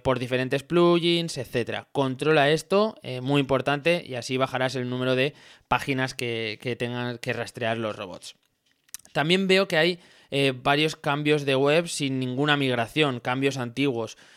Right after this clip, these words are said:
Esto implica que ahora mismo estarás dando un montón de errores cuatro cero cuatro cuando, eh, rastrea Googlebot. Revisa esto, genera las redirecciones que tengas que generar y estarás quitando también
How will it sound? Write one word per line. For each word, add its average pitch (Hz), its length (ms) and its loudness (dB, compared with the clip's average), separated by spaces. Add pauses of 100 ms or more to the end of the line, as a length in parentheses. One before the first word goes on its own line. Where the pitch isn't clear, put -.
(120)
Esto 131 220 -4
implica 147 400 -4
que 156 80 -6
ahora 139 160 -2
mismo 147 220 -2
estarás 139 300 -8
dando 151 420 -2 (120)
un 143 280 -2
montón 135 500 -2
de 131 80 2
errores 135 280 -2
cuatro 135 280 -2
cero 127 220 -4
cuatro 143 480 0
cuando, 135 560 0
eh, 117 520 -4
rastrea 120 580 -2
Googlebot. 120 640 0 (560)
Revisa 139 520 2
esto, 185 420 2
genera 139 400 -2
las 143 160 2
redirecciones 139 560 -2
que 143 120 -4
tengas 143 260 -4
que - 100 -10
generar 165 640 0
y 135 160 0
estarás 135 480 -2 (240)
quitando 139 400 0
también 139 380 -2